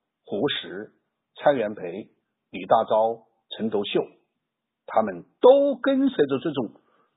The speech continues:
世界知识分子的急剧左转而左转，这种左转就表现在为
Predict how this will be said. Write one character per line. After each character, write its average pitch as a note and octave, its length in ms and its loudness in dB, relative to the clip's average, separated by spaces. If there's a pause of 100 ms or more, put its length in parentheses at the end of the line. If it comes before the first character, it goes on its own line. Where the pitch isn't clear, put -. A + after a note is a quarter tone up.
(1300)
世 D4+ 300 -4
界 G3 240 0
知 A3+ 200 -10
识 G3+ 80 2
分 F#3+ 140 -2
子 D#3 80 -6
的 C3+ 60 -10
急 F#3 240 -6
剧 D3+ 120 -4
左 D3 200 0
转 B2 180 -2 (140)
而 A2 120 2
左 F2 160 -8
转， - 140 -12 (800)
这 C4+ 140 2
种 F3+ 160 2
左 D#3 260 4
转 C3+ 220 2
就 F#3+ 120 0
表 - 460 4
现 A#3+ 160 -2
在 E3+ 140 4
为 A#2+ 320 -4